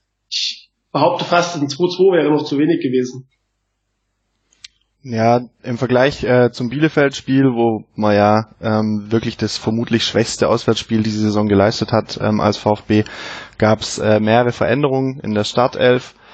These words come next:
Speaker 2: Ähm, Nico Gonzalez und Wamangituka waren gegen, ähm, Bielefeld gelb gesperrt, waren jetzt beide wieder von Anfang an dabei. Ähm, und auch die Davi und Castro waren in der Startelf. Dafür haben, äh, Förster und Sosa nicht mal Platz im Kader gehabt, beide wegen muskulären Problemen nicht dabei gewesen.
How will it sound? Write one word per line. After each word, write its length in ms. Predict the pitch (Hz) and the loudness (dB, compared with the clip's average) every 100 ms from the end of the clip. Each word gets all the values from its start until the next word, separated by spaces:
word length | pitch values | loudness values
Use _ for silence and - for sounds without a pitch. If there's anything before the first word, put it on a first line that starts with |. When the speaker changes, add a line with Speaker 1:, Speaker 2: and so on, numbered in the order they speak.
| - - - - - | -20 -20 -20 -18 -4
Speaker 2:
Ähm, 560 | 110 110 107 107 110 107 | 0 2 2 0 -2 -2
Nico 260 | 120 123 | -2 2
Gonzalez 480 | 120 120 127 127 131 | 2 2 2 2 0
und 80 | 120 | 0
Wamangituka 640 | 117 117 117 113 135 131 | 0 2 -2 -4 0 2
waren 200 | 117 110 | 4 2
gegen, 420 | 110 110 110 107 - | 0 -2 -2 -6 -6
ähm, 340 | 110 107 107 107 | -2 -2 -2 -4
Bielefeld 460 | 131 127 120 110 | -4 0 0 0
gelb 260 | - 160 - | 0 -2 -4
gesperrt, 400 | - - 131 117 | -8 0 0 2
waren 160 | 110 | 0
jetzt 180 | 110 - | 0 -2
beide 220 | 110 117 | 0 0
wieder 160 | 120 110 | 0 -2
von 140 | 110 | -4
Anfang 260 | 104 110 107 | -6 -6 -4
an 160 | 107 123 | -2 0
dabei. 460 | 113 107 104 104 | 0 2 2 0
Ähm, 480 | - 101 98 98 101 | -2 -2 -2 -2 -4
und 200 | 104 101 | -6 -6
auch 160 | - 107 | -6 -6
die 120 | 110 | -4
Davi 360 | 101 104 110 107 | 0 2 2 -2
und 100 | 104 | -2
Castro 720 | - 117 - - 107 104 - | -2 -2 -4 -2 0 0 -4
waren 300 | - 101 101 | -4 0 2
in 100 | 104 | 0
der 120 | 101 | -2
Startelf. 500 | - 104 - 101 107 | -2 -2 0 0 0
Dafür 500 | - 104 - 101 98 | 0 -2 0 0 2
haben, 220 | 107 104 | 2 0
äh, 200 | 104 98 | 0 -2
Förster 440 | 98 - 131 - 120 | -2 0 0 0 0
und 100 | 113 | 0
Sosa 320 | 117 120 113 | -2 -2 0
nicht 180 | 113 - | -2 -2
mal 120 | 107 | -2
Platz 240 | 110 107 | 0 -2
im 80 | 104 | -2
Kader 240 | - 143 135 | 0 0 2
gehabt, 260 | 123 113 | 0 0
beide 240 | 110 110 104 | 0 0 0
wegen 240 | 104 107 | -2 -2
muskulären 480 | 107 - 104 104 107 | -6 -4 0 0 0
Problemen 460 | 101 101 123 147 | -6 0 0 0
nicht 200 | 135 131 | -2 -6
dabei 240 | 113 113 113 | -2 0 0
gewesen. 440 | 110 113 110 110 | 0 0 0 -4